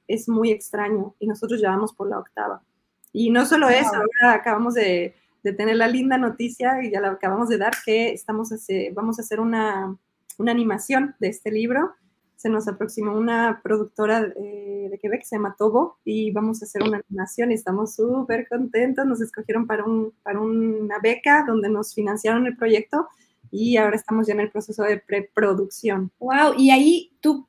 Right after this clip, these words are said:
Speaker 2: ¿cómo, de qué manera vas a estar involucrada? O sea,
Speaker 1: Yo me
Speaker 2: ¿qué?
Speaker 1: implico como consultora de, de todo el arte, porque la, la animación va a ser evidentemente de mi trabajo, eh, ilustra-,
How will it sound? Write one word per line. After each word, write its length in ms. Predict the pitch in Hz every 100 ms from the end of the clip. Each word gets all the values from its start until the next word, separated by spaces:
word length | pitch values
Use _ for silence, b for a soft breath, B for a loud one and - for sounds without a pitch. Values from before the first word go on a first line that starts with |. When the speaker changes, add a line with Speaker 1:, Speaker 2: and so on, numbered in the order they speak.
| -
Speaker 2:
¿cómo, 300 | 277 285 311
de 240 | 233 220
qué 100 | 262
manera 380 | 269 277 277 277
vas 200 | 220 -
a 40 |
estar 260 | 220 - 214
involucrada? 600 | 214 202 185 185 214 190
O 20 |
sea, 140 | 240 254
Speaker 1:
Yo 60 |
me 60 | 254
Speaker 2:
¿qué? 80 | 277
Speaker 1:
implico 360 | 285 - - 285
como 500 | 294 240 220 214 214
consultora 1040 | 214 214 226 208 _ - 208 226 233 240 240
de, 560 | 208 196 190 185 170 190
de 280 | 196 202 180
todo 220 | 220 214
el 100 | 226
arte, 340 | 214 214 - 196
porque 340 | 190 - 202
la, 200 | 196 180
la 240 | 185 208
animación 480 | 208 208 202 - 240
va 40 | 233
a 40 |
ser 320 | 240 208 208 -
evidentemente 640 | 196 226 208 220 226 220 208
de 160 | 214
mi 160 | 233 233
trabajo, 720 | 208 190 196 - 220 208 _
eh, 400 | 196 196 190 185
ilustra-, 480 | 214 214 - 202 190